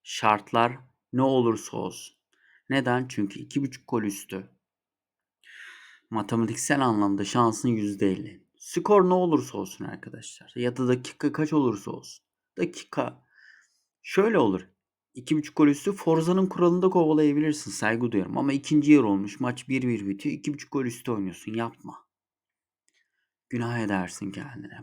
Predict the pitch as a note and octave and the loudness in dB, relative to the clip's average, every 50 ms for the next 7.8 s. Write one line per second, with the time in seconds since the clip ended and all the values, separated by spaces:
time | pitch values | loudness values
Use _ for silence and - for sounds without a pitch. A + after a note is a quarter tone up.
0 | - - A#2 A2 A2 A2 A2+ A2+ A2 G#2+ A2 A2+ - G#2+ G2 F#2+ F#2+ F#2+ G2 - | -14 -8 -6 -4 -2 0 0 0 0 -2 -4 -4 -4 -4 -4 -4 -6 -8 -10 -8
1 | - A2+ A2+ B2 C3 D3 D3 D3 D3 C#3 C3 C3 C3 B2 B2 B2 B2 - C3 - | -8 -4 0 4 4 4 2 2 0 0 0 0 0 0 -2 -2 -2 -4 -4 -2
2 | - A#2 A2 A2+ A2+ A2+ G#2+ G#2 G2 - - - - _ _ _ _ _ _ _ | -2 -2 0 0 0 0 0 0 0 -2 -4 -14 -20 _ _ _ _ _ _ _
3 | - B2+ B2 B2+ - A#2 A2+ G#2+ G#2+ G#2 G#2 - C3+ B2 B2+ - - - - - | -14 -14 -12 -10 -10 -8 -8 -6 -8 -8 -6 -8 -8 -8 -10 -12 -10 -12 -12 -12
4 | - - - - - - _ _ _ _ _ _ _ _ _ _ _ _ _ _ | -14 -16 -18 -20 -20 -20 _ _ _ _ _ _ _ _ _ _ _ _ _ _
5 | _ _ _ _ _ _ _ _ _ _ _ _ _ _ _ _ _ _ _ _ | _ _ _ _ _ _ _ _ _ _ _ _ _ _ _ _ _ _ _ _
6 | _ _ _ _ _ _ _ _ _ _ _ _ _ _ - _ _ _ _ _ | _ _ _ _ _ _ _ _ _ _ _ _ _ _ -20 _ _ _ _ _
7 | _ _ _ _ _ - A#2+ A#2 B2 C3 C3+ C#3 C#3 - - - | _ _ _ _ _ -4 0 2 2 4 2 2 0 -2 -4 -10